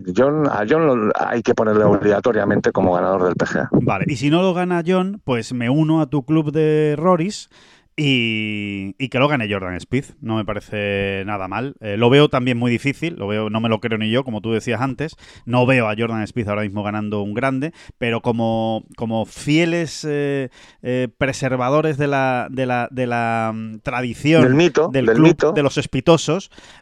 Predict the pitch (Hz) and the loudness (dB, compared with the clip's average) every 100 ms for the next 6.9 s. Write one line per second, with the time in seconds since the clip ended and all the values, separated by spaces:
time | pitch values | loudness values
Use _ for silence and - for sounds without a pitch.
0 | - 127 117 113 110 110 104 117 - 110 | -4 0 2 0 0 -2 -4 -6 -4 -4
1 | 123 - - 117 135 123 104 120 117 110 | -4 -4 -4 0 0 0 -4 -4 -2 -4
2 | 117 120 113 - 113 110 113 117 113 117 | -4 -6 -6 -6 -4 -4 -4 -2 -2 -2
3 | 113 117 120 131 139 113 113 113 92 107 | -2 -2 0 0 -2 -2 -2 -2 -2 -4
4 | 104 120 - 120 120 110 101 - - - | -2 -4 -4 -6 -4 -2 -4 -6 -18 -14
5 | 127 113 127 - 117 120 123 107 107 92 | -8 -4 -4 -2 -2 -2 -2 -4 -6 -8
6 | 107 113 113 113 113 95 107 98 113 | -4 -4 -4 -4 -6 -6 -8 -4 -6